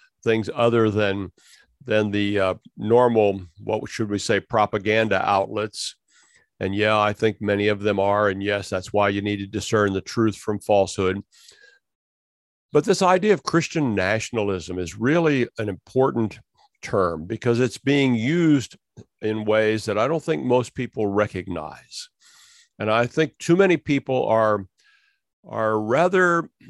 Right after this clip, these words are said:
naively accepting what is being said without realizing what's behind all of that. So I want to say it straight up that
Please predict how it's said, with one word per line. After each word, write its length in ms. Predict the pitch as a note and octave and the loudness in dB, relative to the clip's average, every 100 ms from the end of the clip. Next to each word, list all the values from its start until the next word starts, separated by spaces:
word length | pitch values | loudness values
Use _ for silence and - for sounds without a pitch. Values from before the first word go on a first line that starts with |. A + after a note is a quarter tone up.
| - | -20
naively 960 | A#2 A2+ B2+ C3+ C3 D3 D#3 D3 C#3+ B2+ | -12 -6 -2 -2 -4 -6 -6 -4 -2 -4
accepting 680 | - - C#3 C3+ - A#2 G#2 | -6 -6 -2 -2 -2 -4 0
what 180 | G#2+ | 0
is 100 | G#2 | -2
being 300 | G2 G#2+ F#2+ | -4 -4 -4
said 500 | F2+ - C3+ A2 F#2 | -4 -2 2 2 0
without 500 | F#2+ G2+ G#2 A2+ A#2+ - _ - | -2 -6 -2 0 -2 -6 _ -10
realizing 800 | G#2+ B2 A#2 G#2+ G#2 G#2 G2 | -2 2 4 2 0 -2 -6
what's 760 | G2+ G#2+ _ _ _ _ - - - | -2 -4 _ _ _ _ -20 -14 -8
behind 480 | G2 B2 A#2 G#2 | -4 0 0 0
all 220 | F2+ F2+ E2+ | -2 -2 -6
of 120 | D#2 | -10
that. 200 | D2+ D2+ - _ _ - _ - - _ _ | -14 -16 -20 _ _ -20 _ -20 -20 _ _
So 160 | - | 0
I 80 | C3+ | 4
want 140 | G3 | 4
to 100 | F3+ | 4
say 200 | - D#3 | 4 2
it 120 | C#3 - | 2 -2
straight 420 | - - B2+ D3 B2 | -14 -6 2 4 4
up 200 | G#2+ - | 2 2
that 220 | G#2 G#2 | -2 -2